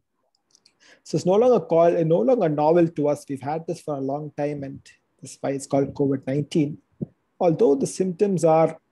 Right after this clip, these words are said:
pretty classic, what, but not all fevers are covid, and a lot of covid is asymptomatic. Now with the, uh, new, uh, Lancet article of, uh, showing that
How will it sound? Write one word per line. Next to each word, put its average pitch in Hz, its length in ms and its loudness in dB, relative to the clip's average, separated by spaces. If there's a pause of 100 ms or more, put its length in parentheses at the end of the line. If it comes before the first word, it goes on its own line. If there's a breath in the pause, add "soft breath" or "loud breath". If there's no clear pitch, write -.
(240)
pretty 160 220 -6
classic, 156 520 -2 (760)
what, 151 200 -6 (320)
but - 300 -12 (320)
not 160 260 -2
all 170 200 2
fevers 170 480 2
are 156 100 0
covid, 214 400 -4
and 165 200 -6 (540)
a 147 80 -8
lot 143 320 -4
of 165 180 -4
covid 151 340 0 (140)
is 147 380 -4
asymptomatic. 143 800 -4 (480)
Now 156 140 0
with 160 160 2
the, 156 280 2 (540)
uh, 151 220 0
new, 180 560 -2 (580)
uh, 135 460 -8 (400)
Lancet 147 500 -2
article 160 680 0 (100)
of, 139 320 -4 (880)
uh, 143 120 -6
showing 160 460 2
that 143 420 -4